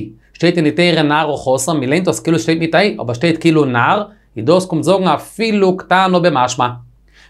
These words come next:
מיינט די גמרא, שמע רב פאפא ברי רב חנניה מבית קלויכיס. האט געהערט, וואס מען געזאגט האט. אזל, אמרו, קמיה דרב שמעון בר אשי. האבן מיר געזאגט, די באפור, ריש לקיש, צו זאגן, דאס דאס דער מקור פון חכמים.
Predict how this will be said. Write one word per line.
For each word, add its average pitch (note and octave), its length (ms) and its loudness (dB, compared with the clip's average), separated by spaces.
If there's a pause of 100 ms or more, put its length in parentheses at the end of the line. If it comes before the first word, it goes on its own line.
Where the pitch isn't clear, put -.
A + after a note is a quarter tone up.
מיינט F#3+ 160 -2
די F#3 40 -2
גמרא, F#3 200 0
שמע G3+ 380 -2
רב E3 320 0
פאפא F#3+ 240 0
ברי E3 180 2
רב C#3 200 2
חנניה F3+ 340 0
מבית C#3+ 180 0
קלויכיס. D3 460 -2
האט D#3+ 160 -6
געהערט, G#3+ 380 0
וואס - 180 -2
מען F3 120 2
געזאגט D#3+ 300 2
האט. D3+ 80 -2 (600)
אזל, F#3 340 2 (160)
אמרו, F3+ 300 2
קמיה F3 260 0
דרב E3 180 2
שמעון F#3+ 200 -2
בר E3+ 200 2
אשי. E3+ 140 -6
האבן - 600 -8
מיר C3+ 80 -2
געזאגט, F#3 240 0
די A3+ 120 0
באפור, F3+ 300 0
ריש B2+ 180 -4
לקיש, A#3+ 340 0
צו F3 240 -2
זאגן, F#3+ 160 2
דאס E3 100 0
דאס F#3+ 120 -2
דער F3+ 100 0
מקור F3 280 0
פון F3 140 -4
חכמים. D#3 380 0